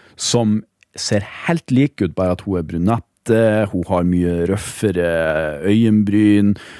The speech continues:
eh, mye mer sminka til, mye mer røff. Og da, da s-, hun, da ser Kim Novak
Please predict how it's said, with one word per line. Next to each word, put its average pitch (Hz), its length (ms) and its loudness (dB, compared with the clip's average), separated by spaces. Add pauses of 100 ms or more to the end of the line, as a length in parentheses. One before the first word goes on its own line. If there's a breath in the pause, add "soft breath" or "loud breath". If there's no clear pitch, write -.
(140 loud breath)
eh, 90 340 -4
mye 92 240 2
mer 90 200 0
sminka 98 680 -2
til, 101 400 -2
mye 107 240 2
mer 101 300 0 (160)
røff. - 460 -6
Og 104 260 -2
da, 160 160 2 (440)
da 143 140 -2
s-, - 320 -6 (140)
hun, 160 240 2 (280)
da 147 360 2
ser 107 260 -2
Kim 110 240 0
Novak 113 600 -2